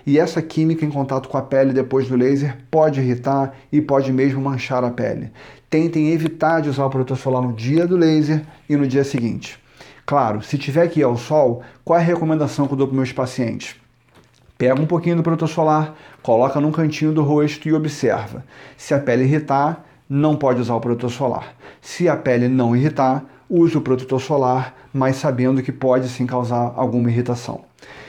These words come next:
Pessoal, existe um protocolo de laser que tem que ser usado antiviral. Como é que se usa um antiviral? Um dia antes do laser, a gente começa a tomar um antiviral e ele se continua por mais seis dias. São sete dias de antiviral.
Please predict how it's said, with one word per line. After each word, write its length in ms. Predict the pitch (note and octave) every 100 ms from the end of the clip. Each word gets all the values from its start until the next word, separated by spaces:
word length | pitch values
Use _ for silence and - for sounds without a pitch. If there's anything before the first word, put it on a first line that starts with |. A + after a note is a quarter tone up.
| - -
Pessoal, 420 | D3 - D3+ B2
existe 280 | B2+ D#3 E3
um 60 |
protocolo 500 | D#3+ D#3+ D3+ C#3+ C3
de 100 | A#2+
laser 520 | A#2+ B2+ C3+ C3 A#2+ -
que 100 | C3+
tem 160 | C#3+
que 80 | C#3
ser 120 | -
usado 460 | C3+ B2+ C3 C#3 C#3
antiviral. 1040 | D3+ E3 F3 - D#3+ D3 D#3 B2+ B2 A#2+ A#2+ - - - - - -
Como 160 | E3 E3+
é 60 |
que 80 | F#3
se 120 | -
usa 220 | F3 D#3+
um 100 | D3+
antiviral? 680 | D3+ D3 C#3 C#3 A2+ A2+ D3 - - - _ _ -
Um 220 | G#3 A3+
dia 340 | F#3 D3 D#3 D3
antes 280 | C3+ B2+ B2
do 100 | B2
laser, 360 | B2 C#3 C#3+
a 40 | B2
gente 200 | B2+ -
começa 440 | A#2+ A2 D3+ E3
a 40 |
tomar 200 | E3 D#3
um 80 | D3+
antiviral 640 | D3+ D#3 D3 C3+ C3+ C3+ - -
e 140 | C#3
ele 200 | C#3 C#3
se 180 | C3+ D3
continua 540 | C#3 C#3+ C#3+ C3+ C3+ C3+
por 200 | C3+ C3
mais 220 | C#3 C3
seis 300 | - D#3 B2+
dias. 520 | B2 B2 A2 - - - -
São 220 | - C3+
sete 400 | C3 D#3 D#3+ -
dias 500 | C3 B2+ D#3+ D#3+ C#3
de 60 | C3
antiviral. 640 | B2+ A#2+ B2 A#2 A#2 -